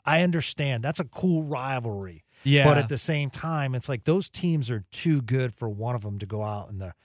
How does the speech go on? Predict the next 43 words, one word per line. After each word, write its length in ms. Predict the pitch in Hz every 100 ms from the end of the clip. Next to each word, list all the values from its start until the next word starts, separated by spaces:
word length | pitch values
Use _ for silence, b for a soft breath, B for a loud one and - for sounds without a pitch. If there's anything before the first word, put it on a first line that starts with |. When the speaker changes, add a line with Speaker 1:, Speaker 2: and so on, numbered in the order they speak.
| _ -
Speaker 1:
first 280 | 107 92
round. 220 | 107 90 139
Speaker 2:
Yeah, 240 | 143 139 139
I've 240 | 160 147
never 260 | 185 170 160
liked 360 | 131 139 139
the 80 | 147
new 160 | 143 143
setup, 560 | - 143 143 139 131 -
and 520 | 135 127 123 120 117 -
I 140 | 139
know 200 | 156 160
that's 200 | 170 180
what 80 | 160
the 120 | 139
N 60 | 135
H 140 | 131
L 100 | 143
was 100 | 131
trying 200 | - 139
to 60 | 127
breed, 400 | 117 147 127 113
the, 240 | 127 120 -
the 140 | 127
regional 560 | 117 135 127 131 127 117
rivalry, 580 | 120 131 127 131 135
Speaker 1:
Right. 200 | 143 180 -
Speaker 2:
so 100 | 151
to 80 |
speak, 380 | 135 - 156 135
but 260 | 165 170 - _ _ -
rivalries 460 | 180 226 190 175
just 180 | 139 127
happen 500 | - 151 - 139 113
naturally 640 | 120 139 - 156 131 131 -
in 140 | 160
the 80 | 135
playoffs 460 | - 156 139 123 -
Speaker 1:
Yeah. 60 |
Speaker 2:
anyways. 560 | 165 156 110 110 - - b b b
So, 400 | - 165 151 143 -
yeah, 440 | 151 156 147 139 -
a-, 160 | - 123